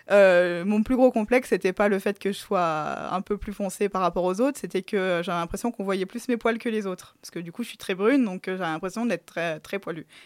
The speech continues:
Et c'est vraiment le, euh, le, le, le souvenir, le premier souvenir que je, où j'ai vu ma différence, mais pas plus, euh, que ça par rapport à la couleur.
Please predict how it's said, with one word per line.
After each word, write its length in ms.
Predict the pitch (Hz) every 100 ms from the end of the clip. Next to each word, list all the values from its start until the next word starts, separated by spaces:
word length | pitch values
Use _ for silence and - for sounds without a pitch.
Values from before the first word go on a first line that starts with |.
| -
Et 80 | 190
c'est 140 | -
vraiment 360 | 196 196 233 247
le, 460 | 233 196 220 240 220
euh, 320 | 185 170 175 185 185
le, 160 | 180
le, 200 | 175 175
le 120 | 185 185
souvenir, 440 | - 214 220 226
le 80 | 185
premier 260 | - 220
souvenir 340 | 220 214 208 233
que 120 | 202
je, 400 | 180 165 165 - - _
où 60 | 202
j'ai 120 | 202
vu 100 | 214
ma 100 | 233
différence, 460 | 208 220 226 247 -
mais 80 |
pas 300 | 190 - 247
plus, 320 | 262 - 247 214
euh, 160 | 202
que 120 | 202
ça 160 | 202 214
par 180 | 214 202
rapport 200 | 185 196
à 60 |
la 80 | 185
couleur. 360 | 175 - 165